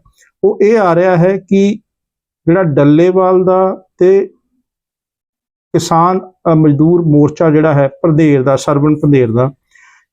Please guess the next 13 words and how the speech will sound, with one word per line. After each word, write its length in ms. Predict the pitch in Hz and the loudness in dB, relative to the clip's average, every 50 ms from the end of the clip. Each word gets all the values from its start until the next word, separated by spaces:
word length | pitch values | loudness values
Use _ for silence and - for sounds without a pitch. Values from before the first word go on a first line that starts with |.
| _ _ | _ _
ਇਹਦੇ 320 | 196 190 208 202 247 240 233 | -2 0 0 0 0 0 0
ਵਿੱਚ 380 | 220 196 185 185 185 - - 214 208 214 202 180 160 | 2 0 0 -2 -4 -4 -2 0 0 0 0 -2 -4
ਜ਼ਿਆਦਾਤਰ 640 | - - 147 143 156 156 185 196 196 196 202 190 180 | -2 -2 -2 0 0 0 -2 -2 -2 -2 -2 -2 -2
ਜਿਹੜੀ 420 | 165 170 175 175 185 196 190 226 - - _ - | 0 0 2 2 2 0 -2 -4 -8 -12 _ -2
ਲੜਾਈ 440 | 165 143 143 147 147 147 165 175 151 143 | 0 0 2 0 0 0 0 0 0 0
ਹੈ 80 | 165 | 0
ਜਾਂ 100 | 160 165 | 0 0
ਜਿਹੜੀ 180 | 156 165 175 185 | 0 2 0 0
ਬਿਆਨਬਾਜ਼ੀ 680 | 170 127 143 139 135 139 147 156 156 160 160 160 170 | 0 0 0 0 0 0 0 0 0 0 0 0 -2
ਕੀਤੀ 340 | 165 - 151 135 - 160 147 | 0 -2 -4 -2 0 -2 0
ਜਾ 180 | 139 139 139 131 | 0 0 0 0
ਰਹੀ 160 | 139 147 165 | 0 2 0
ਹੈ, 60 | 175 | 0